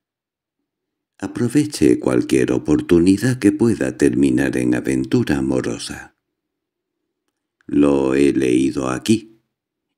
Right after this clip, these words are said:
en el estrecho recinto del avión, y al volverme a mirar el círculo de mis oportunidades, me he encontrado con el sacerdote que viaja como de costumbre,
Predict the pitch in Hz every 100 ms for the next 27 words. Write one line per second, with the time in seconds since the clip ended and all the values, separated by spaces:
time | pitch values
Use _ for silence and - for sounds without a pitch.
0 | - 71 65 62 64 - 82 - 80 69
1 | 67 - 87 - 65 65 62 62 - -
2 | - _ _ _ _ _ _ _ _ _
3 | - 73 67 71 76 143 139 76 67 65
4 | 65 62 62 62 82 - - 71 64 62
5 | 67 67 - 58 - 57 - 65 55 60
6 | - 80 117 123 - - _ _ _ _
7 | _ - 120 113 110 113 73 71 65 64
8 | 67 64 62 73 - 73 - 120 - 107
9 | 85 92 104 - 95 - 69 65 62 58
10 | 53 64 - 87 76 - -